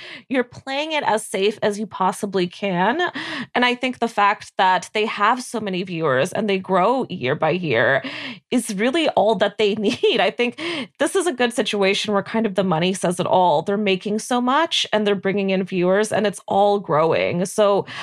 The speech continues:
why, what would stop them at this point? I think the fear would be if they started to diversify and go against what their message has been all this time. They think that they might risk it. But I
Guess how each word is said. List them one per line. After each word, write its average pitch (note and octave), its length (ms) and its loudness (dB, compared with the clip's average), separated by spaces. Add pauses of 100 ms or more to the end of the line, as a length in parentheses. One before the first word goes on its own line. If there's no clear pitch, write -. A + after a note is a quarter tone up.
(280)
why, G#3+ 560 2
what A3 340 -4
would C4 120 -4
stop - 360 -4
them G3 180 2
at E3 100 2
this F3 160 -2
point? G#3 180 0
I E3+ 80 2
think A#3+ 240 -4
the A3+ 80 -2
fear A3+ 300 0
would G3 300 0
be C#3 220 0
if D#3 140 -2
they D3 140 0
started E3 440 0
to G#3+ 80 -4 (260)
diversify D#3 600 2
and G#3 220 0
go G3+ 200 2
against F#3+ 680 0 (360)
what F#3+ 280 2
their G3+ 120 0
message F#3 400 -4
has G3+ 120 -10
been G3 240 0
all C#3+ 260 2
this E3 220 -6
time. G3 440 0
They G3 200 2
think G3 300 -4
that F3+ 120 -2
they F3 120 -2
might D#3 260 -2
risk - 300 -4
it. C#3 180 2
But G3 100 2
I F#3 180 0